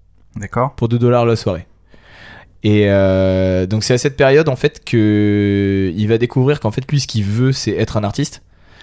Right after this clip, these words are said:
Speaker 2: Et du coup, comme il veut être un artiste, il va changer de nom. Eh ben oui, parce qu'il s'appelait pas Bob Dylan.
Speaker 1: Il s'appelait Robert Zimmerman.
Speaker 2: Exactement, Robert Zimmerman, de son vrai nom. Donc il va passer, euh, euh, il va commencer à jouer, euh, de la musique en tant que Bob Dylan.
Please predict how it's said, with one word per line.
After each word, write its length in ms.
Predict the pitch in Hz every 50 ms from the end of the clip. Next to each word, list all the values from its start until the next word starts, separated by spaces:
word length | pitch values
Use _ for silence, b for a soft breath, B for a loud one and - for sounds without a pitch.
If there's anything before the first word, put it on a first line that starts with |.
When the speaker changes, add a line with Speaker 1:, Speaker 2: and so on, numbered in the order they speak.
| B B B B B B
Speaker 2:
Et 80 | - 98
du 120 | 95 95
coup, 320 | 87 - 131 156 196 185 175 _ _ _ _ _ _ _ _ _ _ -
comme 160 | - 127 120
il 60 | 110
veut 100 | 101 101
être 120 | 95 -
un 60 | 98 87
artiste, 420 | 87 - - 147 190 - - - _ -
il 80 | 101
va 100 | 92 82
changer 260 | 95 - 135 143 147
de 60 | 139 117
nom. 120 | 113 127 - _ _ _ _ _ -
Eh 40 | 87
ben 100 | 82 85
oui, 140 | 135 175 160 - _ _ _ _ _ _ _ _ _ _ -
parce 120 | - -
qu'il 80 | - -
s'appelait 180 | - 90 101
pas 100 | 98 -
Bob 220 | 110 110 110 110 107
Dylan. 300 | 107 127 147 175 170 147
Speaker 1:
Il 60 | 131
s'appelait 280 | - - 107 92 - 113
Robert 380 | 113 113 123 170 214 196 202 196 - - - - - -
Zimmerman. 540 | 117 110 - 175 185 175 139 117 92 98 - -
Speaker 2:
Exactement, 480 | 95 104 113 139 196 - - 113 92 - - -
Robert 380 | 98 107 123 139 156 151 147
Zimmerman, 500 | 147 143 131 123 117 113 113 117 131 - - - -
de 60 | - 107
son 160 | - - 117
vrai 160 | 104 107 104
nom. 100 | 104 117
Donc 360 | 147 165 120 104 110 107 - -
il 40 | 202
va 100 | 202 190
passer, 400 | - 117 117 - - 135 135 135
euh, 180 | 131 113 98 90 - B B B B B B B B -
euh, 240 | 101 98 95 92 92
il 220 | 92 95 98 101
va 220 | 104 113 107 104 98
commencer 460 | - - 147 147 147 147 - - 156
à 100 | 147 131
jouer, 400 | 110 107 113 123 135 135 131 117
euh, 60 | 107 101
de 60 | 104
la 60 | 107
musique 280 | 110 113 113 127 123 113
en 60 | 107
tant 140 | - 117 107
que 60 | 107
Bob 200 | 107 113 127 120
Dylan. 360 | 113 117 113 120 131 147 135